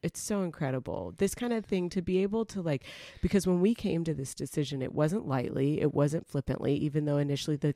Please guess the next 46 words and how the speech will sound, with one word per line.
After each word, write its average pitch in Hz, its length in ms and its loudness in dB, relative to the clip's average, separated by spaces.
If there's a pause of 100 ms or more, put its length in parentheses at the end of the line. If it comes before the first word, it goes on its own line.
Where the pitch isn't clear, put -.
clinic 143 320 -2
was 143 180 -2
like, - 320 -2
"Whoa, 139 240 -4
what 151 160 -2
are 156 40 0
you 151 60 -2
thinking?" 110 500 -4
You 151 120 -2
know, 147 160 2 (360)
it - 80 -6
wasn't 180 400 0
like - 220 -6
that. - 220 -4
It - 100 -6
was - 200 -6 (120)
deeply, 180 840 -2
felt 160 360 0
deeply 160 340 0
called 135 640 -4
in 139 120 -4
this 135 160 -4
direction. 147 380 -2
And 131 160 -4
even 151 260 0
our 156 140 0
surrogate 185 540 -4
said, 147 240 -2
she - 120 -6
was - 140 -8
like, - 220 -6 (420)
"This 143 160 -4
is 147 100 -2
kind 147 260 0
of 139 100 -2
the 147 100 0
closest 131 380 -4
thing 127 160 -4
I 131 80 -4
could - 160 -8
imagine 127 540 -4
to - 180 -4
a 123 40 -4
calling." - 680 -4 (140)
It's - 280 -6
like, 147 360 -6